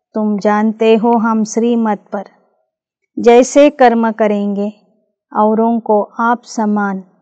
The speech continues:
बनाएंगे, तो उसकी प्रारब्ध मिले। अभी सारी राजधानी स्थापन होती, देवता धर्म की राजधानी होती,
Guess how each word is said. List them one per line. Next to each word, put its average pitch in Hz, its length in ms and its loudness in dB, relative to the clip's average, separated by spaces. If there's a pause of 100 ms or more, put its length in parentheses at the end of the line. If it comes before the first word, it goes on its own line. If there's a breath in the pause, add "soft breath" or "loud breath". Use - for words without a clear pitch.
(400)
बनाएंगे, 208 720 -2 (500)
तो 214 280 0
उसकी 247 380 -4
प्रारब्ध 202 800 -6 (480)
मिले। 196 280 -6 (800)
अभी 208 300 0
सारी 220 600 0
राजधानी 196 880 -2 (460)
स्थापन 240 640 0
होती, 196 420 -10 (1400)
देवता 233 600 6
धर्म 220 440 0
की 254 300 0
राजधानी 220 880 0
होती, 196 440 -4